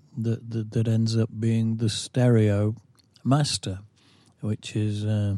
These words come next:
two tracks left and right, you know, what, what you hear when you put a record on. But then,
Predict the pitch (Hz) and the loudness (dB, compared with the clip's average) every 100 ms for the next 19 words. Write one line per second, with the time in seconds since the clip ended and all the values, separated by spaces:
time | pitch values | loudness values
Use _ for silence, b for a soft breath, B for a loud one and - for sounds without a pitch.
0 | 92 - 143 - 101 95 - 104 - 110 | -6 2 2 2 -6 -6 -2 -2 -2 -2
1 | 107 139 120 92 104 113 98 104 98 104 | 0 2 2 -2 -6 -8 -4 -4 -4 -2
2 | 113 - 104 107 107 101 101 107 107 104 | -2 -4 -6 -4 0 0 2 0 0 -2
3 | 107 120 110 117 127 110 101 98 95 107 | -2 -4 0 0 0 0 -2 -4 -8 -10
4 | B B B B B B B B B _ | B B B B B B B B B _
5 | _ _ _ - 165 - 156 160 165 165 | _ _ _ -8 -8 -4 2 4 4 2
6 | 165 165 | 2 0